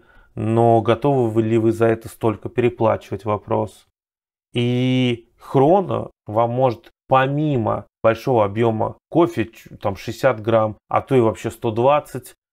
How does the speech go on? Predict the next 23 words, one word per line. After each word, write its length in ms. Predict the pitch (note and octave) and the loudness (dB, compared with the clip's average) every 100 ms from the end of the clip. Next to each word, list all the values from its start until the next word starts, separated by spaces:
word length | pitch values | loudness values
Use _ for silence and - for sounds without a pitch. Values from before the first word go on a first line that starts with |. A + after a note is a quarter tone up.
| _ - | _ -6
то 60 | |
есть 100 | - | 0
реально 260 | B2+ C3 G#2+ | 2 2 0
взять 200 | G#2 G#2 | -6 -6
Хроно 340 | - E3 D3 | 0 0 0
можно 280 | A2 A#2+ G#2+ | -2 -2 -4
заменить 520 | G2 G#2+ A2 C3 - _ - | -4 -4 -2 -4 -8 _ -4
большую 400 | A2 A2 - B2 | -2 -2 -4 -8
кофемолку 500 | - A#2 A#2+ A#2 G2+ | -8 -6 -4 -4 -4
для 160 | G#2+ | -4
фильтра 380 | G#2 A2 F#2+ G2+ | -4 -8 -6 -6
временно. 560 | F#2+ G2+ G2+ - - - _ _ | -4 -6 -8 -10 -14 -18 _ _
Здесь 280 | A2+ D#3+ F3 | -2 -2 0
такого 600 | F3+ - D3+ C#3+ C3+ _ C3 | -4 -2 0 0 -2 _ -10
не 180 | C3 | -6
будет. 560 | C#3 C3 B2+ G#2 G#2 - _ _ _ | -4 0 0 -2 -8 -14 _ _ _
Да, 420 | - G#2 A2 A#2 | -10 0 2 2
это 360 | - A#2 A2+ G2 | -2 -8 -8 -12
всё-таки 880 | - - C#3+ E3 D3 - _ B2+ B2 _ _ _ | -12 -4 -2 -2 -8 -12 _ -10 -10 _ _ _
реально 480 | - G#2+ A#2+ A2 A2+ | -4 2 2 0 -8
сингл-доз 600 | - A#2+ D3+ E3+ D3+ D#3+ | -8 -6 2 2 4 0
кофемолка, 680 | - B2 C#3+ C#3 C#3 C3+ B2+ | -2 -8 -4 -2 0 -2 -4
предназначена 760 | B2 G#2 A2+ G#2+ D3+ - B2 | -8 -8 -6 -2 -4 -4 -8